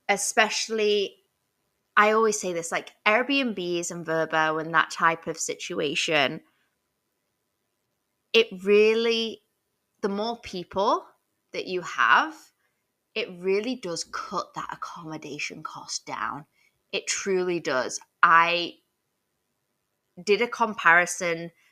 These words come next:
when we were doing a day off at camp, right? We did a comparison. There was a hotel nearby in the town, or we could get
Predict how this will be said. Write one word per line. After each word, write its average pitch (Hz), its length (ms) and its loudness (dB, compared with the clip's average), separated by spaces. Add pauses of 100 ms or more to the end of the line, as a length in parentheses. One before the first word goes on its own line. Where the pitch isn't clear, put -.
(120)
when 185 160 0
we 180 100 -2
were 175 140 -2
doing 165 300 -4
a 156 40 -8
day 160 260 -6
off 151 180 -6
at - 100 -16
camp, - 240 -12 (240)
right? 180 180 0
We 208 80 -6
did 190 140 -4
a 196 60 -6
comparison. 165 640 -2
There 151 100 -10
was 151 140 -10
a 160 60 -6
hotel 196 680 4 (280)
nearby 165 420 8
in 156 120 -2
the 151 80 -12
town, 254 540 6 (280)
or 202 220 2
we 202 80 -4
could - 280 -10
get 180 320 4